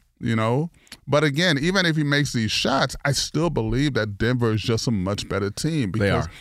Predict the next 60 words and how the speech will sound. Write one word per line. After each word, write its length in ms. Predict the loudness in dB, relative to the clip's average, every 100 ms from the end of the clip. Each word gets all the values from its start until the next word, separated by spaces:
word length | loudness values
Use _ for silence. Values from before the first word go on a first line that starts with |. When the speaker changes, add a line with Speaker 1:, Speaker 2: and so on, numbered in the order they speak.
| -6
Speaker 1:
I 140 | 0 0
don't 180 | 0
think 140 | 0 0
they 120 | 0
can 160 | 2 0
defend 520 | -2 -4 -2 0 0
Denver. 440 | 0 -2 -4 -10 -12 -2
That's 200 | -2 -2
the 120 | -6
key. 360 | -4 -2 -2 -6 _ -6
They 100 | 0
just 260 | 2 0 -2
Speaker 2:
No. 100 | -4
Speaker 1:
can't 120 | -4
defend 420 | -6 -6 -4 -2
them. 220 | -4 -12 -20 -10 0
Speaker 2:
I 40 |
mean, 140 | 2 4
and, 180 | 2
and 160 | 0 0
there's 120 | 0
so 220 | 2 2
many 180 | 4 2
mismatches. 640 | 4 2 2 2 2 0
I 60 | 2
mean, 180 | 2 2
the, 120 | 0
the, 380 | 0 0 0 -2
the, 200 | -6 -2
right 240 | 0 2
now, 420 | 2 2 4 2
obviously, 380 | 2 2 2 0
you're 80 | 2
missing 340 | 2 2 0
a 60 | -2
guy 320 | 2 2 4
who 80 | 2
can 80 | 2
get 180 | 0 0
you 80 |
twenty 320 | -2 0 2 0
a 60 |
game 280 | 2 0 0
in 60 | 2
Tyler 300 | 2 2 2
Herro. 360 | 2 2 0 -2 -12 2
That's 280 | 2 2 0
huge, 320 | 2 0 0
right? 260 | 0 0
'Cause 200 | 0 -2
Speaker 1:
Yeah. 80 | 0
Speaker 2:
sometimes 460 | 0 2 0 0 0
he, 260 | 2 2 -2
he, 260 | -8 -8
historically, 720 | -2 0 0 2 4 4 2 2
the 80 |
last 400 | 4 2 2 -4 -4
seven, 300 | 0 2 2
eight 120 | 2
years, 340 | 2 2 0